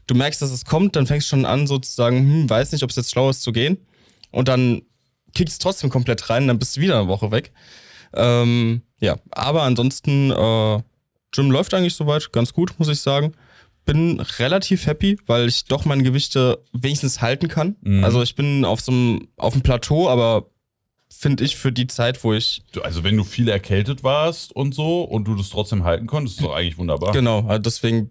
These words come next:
Speaker 1: bin ich eigentlich
Speaker 2: Ja.
Speaker 1: relativ, es ist natürlich ein bisschen belastend, weil man will natürlich eigentlich Fortschritte haben, grad so im,
Speaker 2: Safe.
Speaker 1: aber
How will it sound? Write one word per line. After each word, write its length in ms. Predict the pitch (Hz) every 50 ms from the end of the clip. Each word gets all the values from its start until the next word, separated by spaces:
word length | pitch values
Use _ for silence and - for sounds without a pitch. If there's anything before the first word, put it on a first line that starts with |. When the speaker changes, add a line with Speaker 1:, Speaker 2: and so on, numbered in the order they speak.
| - _
Speaker 1:
bin 100 | - 139
ich 180 | 139 135 - -
eigentlich 200 | 92 110 110 -
Speaker 2:
Ja. 40 | -
Speaker 1:
relativ, 160 | 110 110 92 104
es 180 | 107 - -
ist 280 | 110 117 - - - -
natürlich 400 | 117 127 131 - 160 170 165 -
ein 80 | 147
bisschen 260 | 139 147 - - 151 131
belastend, 460 | 123 117 113 127 - - 147 127 -
weil 300 | 113 113 110 110 110 107 - _ - - - - - - -
man 160 | 117 120 123 135
will 80 | 151
natürlich 380 | 156 147 135 - 139 135 131 -
eigentlich 220 | 113 123 120 120
Fortschritte 520 | - - 139 151 147 - - 143 139 117 127
haben, 280 | 127 135 160 196 208 - _ _ _
grad 300 | - - - 120 120 123
so 140 | - - 123
im, 160 | 120 120 120 117 110 113
Speaker 2:
Safe. 20 | - - - - _ _
Speaker 1:
aber 460 | - 113 120 120 117 113 113 107 110